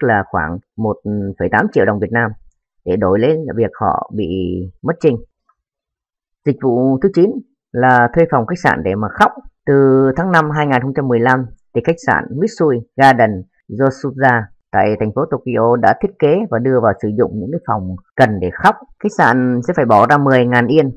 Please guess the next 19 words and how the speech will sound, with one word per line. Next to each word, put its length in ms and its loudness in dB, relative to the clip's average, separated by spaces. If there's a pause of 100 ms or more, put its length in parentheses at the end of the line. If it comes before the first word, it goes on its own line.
tức 120 -2
là 120 0
một 220 -2
phẩy 120 -6
tám 180 -2
triệu 140 -2
đồng, 220 0 (580)
sẽ 100 -4
có 160 0
thể 80 -2 (160)
có 100 -2
một 180 -4
căn 220 -6
phòng 240 -2 (400)
để 80 -2
mà 120 -4
khóc 160 0 (100)
suốt 100 2
ngày. 220 0